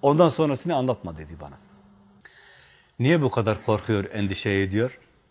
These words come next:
İşi biliyor da ondan. Eğer durum böyleyse,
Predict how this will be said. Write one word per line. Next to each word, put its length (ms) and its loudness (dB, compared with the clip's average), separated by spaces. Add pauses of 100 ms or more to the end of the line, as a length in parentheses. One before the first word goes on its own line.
İşi 300 -4
biliyor 320 2
da 80 -2
ondan. 400 -6 (4000)
Eğer 320 4
durum 260 4
böyleyse, 680 2